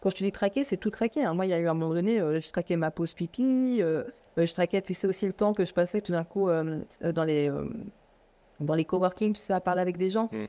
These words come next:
Speaker 1: Et je me dis, « Est-ce que vraiment, euh, ces dix minutes-là, elles, elles ont été, euh, positives ou pas ? Ouais, est-ce que ça m'a vraiment aidé à avancer ou c'était de nouveau juste de la procrastination ? » Euh, aussi de remarquer, ça c'est vrai que c'est, c'est intéressant, c'est la, hum, comment on dit, la procrastination, euh, effective, moi j'appelle ça, ça c'est la pire.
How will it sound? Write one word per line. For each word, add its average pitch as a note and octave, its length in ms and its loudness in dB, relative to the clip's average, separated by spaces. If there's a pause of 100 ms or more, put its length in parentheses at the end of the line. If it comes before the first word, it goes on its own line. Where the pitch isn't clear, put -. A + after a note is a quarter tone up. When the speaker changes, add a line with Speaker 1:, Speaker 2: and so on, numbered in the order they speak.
(160)
Speaker 1:
Et F3+ 60 -4
je G3 80 -2
me F3+ 40 0
dis, « E3+ 80 -8 (140)
Est-ce F3 160 -4
que - 80 -2
vraiment, G#3 400 2
euh, F#3+ 100 0
ces F#3 140 -4
dix F3+ 140 -2
minutes-là, G3 380 2
elles, F3+ 260 0
elles F3+ 140 -2
ont F3 40 4
été, F3 220 0
euh, E3+ 80 2
positives G3+ 500 -4
ou G3 60 0
pas ? A3 240 -2 (460)
Ouais, F#3+ 140 2
est-ce F#3+ 80 -6
que - 80 -8
ça F#3 100 2
m'a F3 100 4
vraiment F#3 280 2
aidé G3 140 2
à F#3 40 6
avancer F#3+ 400 0
ou G#3+ 60 0
c'était F3 260 0
de F3+ 80 0
nouveau F3+ 160 0
juste F#3+ 160 0
de F#3 60 -2
la F3+ 80 4
procrastination ? » F#3+ 840 -4 (520)
Euh, F#3 220 2
aussi G3+ 220 0
de A3+ 120 2
remarquer, G3 360 0
ça G#3 140 -2
c'est F3 120 -2
vrai G3 120 0
que - 60 -10
c'est, E3+ 180 -2
c'est E3 200 -6
intéressant, G3 500 -2
c'est - 160 -6
la, D#3 300 2
hum, D3+ 340 -2 (100)
comment F3 140 -4
on F3 120 -8
dit, F3 80 -2
la D3 140 2
procrastination, F#3 1000 -2
euh, C#3 220 -2 (560)
effective, G3+ 500 0
moi D#3+ 120 2
j'appelle D3+ 260 0
ça, F3 140 -4
ça G3 100 -4
c'est F3 120 -2
la C#3+ 100 2
pire. G3 300 -2